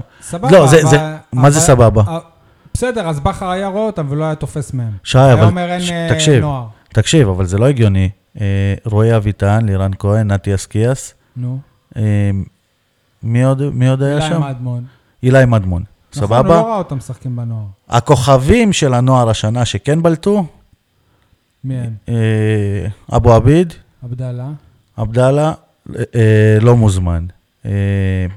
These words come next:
Speaker 2: הביאו זר לנוער, הוא לא,
Speaker 1: הוא
Speaker 2: הוא לא
Speaker 1: הוא לא,
Speaker 2: קיים.
Speaker 1: הוא לא בארץ כבר, לדעתי.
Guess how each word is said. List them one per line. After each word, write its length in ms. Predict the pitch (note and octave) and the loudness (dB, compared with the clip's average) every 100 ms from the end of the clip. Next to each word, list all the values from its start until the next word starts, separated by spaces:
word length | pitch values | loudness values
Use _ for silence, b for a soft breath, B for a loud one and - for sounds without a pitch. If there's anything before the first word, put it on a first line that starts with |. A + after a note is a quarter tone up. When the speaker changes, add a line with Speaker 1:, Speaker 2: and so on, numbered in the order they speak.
| - - | -14 -6
Speaker 2:
הביאו 340 | G#2+ A2+ C3 | -2 4 4
זר 260 | A2+ B2+ C#3+ | 4 4 4
לנוער, 500 | C#3+ D3 D#3 E3 E3 D3+ _ _ _ _ - | 4 4 2 2 0 -4 _ _ _ _ -4
הוא 160 | C3 | 4
לא, 80 | C#3+ | 6
Speaker 1:
הוא 80 | C3+ | 6
Speaker 2:
הוא 120 | B2+ | 4
לא 60 | C3+ | 4
Speaker 1:
הוא 60 | C#3+ | 4
לא, 60 | A#2 | 4
Speaker 2:
קיים. 140 | G#2+ | 4
Speaker 1:
הוא 80 | D#3+ | 2
לא 80 | D#3+ | 2
בארץ 360 | C#3+ C3+ B2+ G#2+ | -2 -6 -10 -12
כבר, 100 | A#2 | -14
לדעתי. 440 | A2+ A2 A2 - | -14 -14 -16 -18